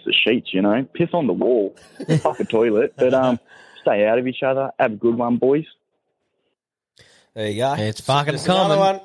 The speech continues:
Speaker 2: It's coming.
Speaker 3: Yeah, it's coming.
Speaker 2: Don't, don't stress, boys. If you've done that and you're hiding it, sounds like every cunt
Speaker 3: That's
Speaker 2: does.
Speaker 3: the best part about camping, just blind. You just
Speaker 2: Oh.
Speaker 3: get up. It, like,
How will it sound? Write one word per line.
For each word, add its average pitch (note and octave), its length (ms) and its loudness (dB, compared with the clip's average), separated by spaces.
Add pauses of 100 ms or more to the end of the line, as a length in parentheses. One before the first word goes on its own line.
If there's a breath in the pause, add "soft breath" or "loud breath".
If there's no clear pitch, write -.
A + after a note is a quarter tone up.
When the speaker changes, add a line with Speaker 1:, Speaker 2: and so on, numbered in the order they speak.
(100)
Speaker 2:
It's F3+ 160 -10
coming. F3+ 320 2
Speaker 3:
Yeah, - 360 -8
it's A#2 140 -8
coming. G2+ 380 -4 (260 loud breath)
Speaker 2:
Don't, C3+ 320 -2
don't D3+ 220 0
stress, A2 320 0
boys. A#2+ 280 -2
If A#2+ 100 -6
you've A2+ 80 -8
done A2+ 240 0
that A#2 140 0
and A2 80 -10
you're G2 80 -6
hiding C3 300 0
it, - 160 -12
sounds C3+ 300 -2
like C#3 180 0
every A2 280 -4
cunt G2 240 -8
Speaker 3:
That's F3+ 240 -2
Speaker 2:
does. F3 120 0
Speaker 3:
the D#3+ 60 2
best D#3 200 -2
part D3 220 2
about A#2 220 0
camping, A#2 520 -4
just G#2+ 280 -10
blind. G2+ 720 -6
You G#2 160 -10
just G2+ 100 -4
Speaker 2:
Oh. G2+ 80 2
Speaker 3:
get A2 120 4 (100)
up. G#2 280 -2
It, F2 160 -16 (300)
like, C#3 220 -6